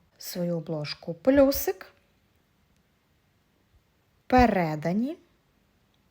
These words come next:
Це вже ті матеріали, ще раз повторюю, які я загрузила. Відкриваю. Чик. Ось так.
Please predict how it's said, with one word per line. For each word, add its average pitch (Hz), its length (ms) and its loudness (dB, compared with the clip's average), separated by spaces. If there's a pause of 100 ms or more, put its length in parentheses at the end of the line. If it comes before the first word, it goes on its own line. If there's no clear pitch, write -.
(800)
Це 214 240 2
вже 190 240 0
ті 185 180 -8
матеріали, 202 600 -4
ще 277 160 -2
раз 269 140 -4
повторюю, 233 540 -6
які 196 260 -4
я 196 180 -2
загрузила. 160 800 -8 (1040)
Відкриваю. 160 1080 -10 (1500)
Чик. - 400 -16 (2750)
Ось 214 180 -10
так. 214 320 -14